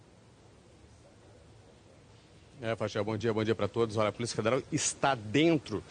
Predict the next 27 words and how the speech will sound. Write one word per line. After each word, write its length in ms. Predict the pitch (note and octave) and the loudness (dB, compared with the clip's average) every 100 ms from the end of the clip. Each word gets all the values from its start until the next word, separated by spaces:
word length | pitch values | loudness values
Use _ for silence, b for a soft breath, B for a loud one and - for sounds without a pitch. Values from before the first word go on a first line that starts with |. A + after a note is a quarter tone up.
| B B B B | B B B B
do 100 | A2 | 0
apartamento 500 | A#2+ A#2 A2+ A2+ A#2 | 4 4 4 2 2
do 120 | A#2 A2+ | 4 4
ex-governador 580 | G#2+ G#2+ G#2+ G#2 G#2+ | 4 4 4 2 2
Sérgio 260 | G#2+ G#2+ F#2+ | 2 0 2
Cabral 300 | G#2 G2 G#2+ | 0 2 2
aqui 160 | G2+ G#2+ | 2 0
no 60 | |
Leblon. 340 | G2+ F#2+ A#2+ C3 | 0 4 4 4
A 40 | |
gente 200 | A2 A2 | 2 0
vê 140 | A2 | 2
aí 120 | G#2+ A2+ | 4 4
os 120 | A2 | 2
policiais 500 | G#2+ G#2 - G#2+ G#2 | 0 0 2 2 2
aqui 180 | G2 G#2+ | 2 0
fora 320 | - B2 A#2 | 4 4 4
fazendo 380 | A2+ G2+ G#2+ G#2 | 2 2 2 2
segurança, 460 | A2 G#2 B2+ C3 | 2 4 4 2
enquanto 400 | A2 A#2+ B2 A2 D#2+ F3 B B | 2 4 4 0 0 -2 B B
os 120 | A#2+ | 2
agentes 440 | A2+ G#2 B2 A#2 A2 | 4 4 2 2 0
estão 360 | A2 - A2+ A2 b b - | 0 2 0 0 b b -2
lá 300 | B2 D3 F3 | 2 2 0
dentro 560 | C3 G#2+ C3+ D#3 - D#3+ | -8 2 4 4 2 -2
do 160 | C3 A#2 | 0 0
apartamento 800 | A#2+ A#2+ A#2 G#2 A2+ A#2+ - | 2 2 2 2 2 2 0